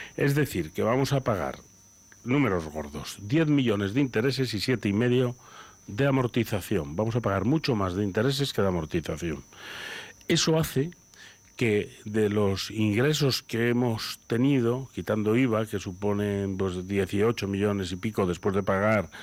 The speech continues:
las amortizaciones de este año, del vigente año dos mil veintitrés, lo que nos queda en la caja,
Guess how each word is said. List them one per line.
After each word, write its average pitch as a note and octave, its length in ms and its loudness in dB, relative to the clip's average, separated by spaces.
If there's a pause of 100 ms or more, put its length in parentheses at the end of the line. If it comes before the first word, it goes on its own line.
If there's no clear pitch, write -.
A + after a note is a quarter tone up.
(280)
las F2+ 200 -4
amortizaciones F#2 760 0
de F#2 100 0
este G2 200 -2
año, A2 260 2
del G#2 140 0
vigente F#2+ 420 0
año F#2+ 200 2
dos E2 140 -2
mil F#2 140 -2
veintitrés, G2 580 0 (380)
lo F#2+ 160 0
que G#2 80 2
nos G#2+ 160 2
queda C#3+ 180 2
en G#2 80 2
la G#2 100 2
caja, D#2+ 420 -2